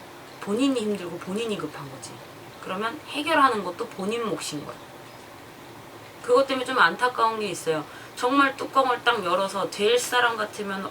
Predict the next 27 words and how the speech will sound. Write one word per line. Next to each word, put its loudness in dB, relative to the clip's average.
얼른 2
받아줘야 -2
이 -8
사람 2
한 -4
사람이 2
편안하게 4
살 0
수 -4
있는 -4
거잖아. -8
그죠? -6
근데 -2
이거를 2
못하게 -6
막어? -6
그럼 2
이 -4
사람 2
인생은 -6
어떻게 -14
해? -16
그렇다고 2
정신병원에 0
갖다 -4
쳐넣을 -4
거야? -8